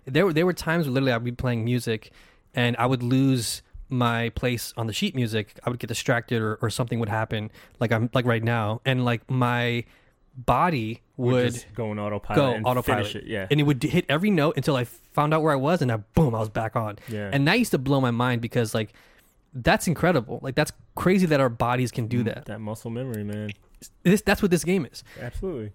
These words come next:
Speaker 1: And, uh, this game encourages you to fail over and over again. And there are times where, like, uh, so I,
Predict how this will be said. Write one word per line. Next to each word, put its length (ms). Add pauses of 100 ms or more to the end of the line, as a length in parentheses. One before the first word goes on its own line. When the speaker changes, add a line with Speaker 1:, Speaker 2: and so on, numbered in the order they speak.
Speaker 1:
And, 440
uh, 400
this 200
game 200
encourages 520
you 80
to 100
fail 540
over 340
and 120
over 300
again. 380 (440)
And 460
there 120
are 100
times 440
where, 160
like, 340
uh, 80
so 160
I, 240